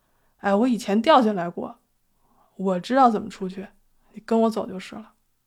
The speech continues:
所以我就想说，其实面对恐惧是我们每个人都会面对的问题。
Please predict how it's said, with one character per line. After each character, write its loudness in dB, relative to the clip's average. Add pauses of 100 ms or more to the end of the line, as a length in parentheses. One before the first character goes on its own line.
(2250)
所 -2
以 2 (520)
我 -4
就 2
想 -4
说， -2 (340)
其 -8
实 2
面 2
对 6
恐 -6
惧 -2
是 0
我 2
们 0
每 0
个 -2
人 2
都 2
会 -2
面 0
对 -6
的 -10
问 -8
题。 -12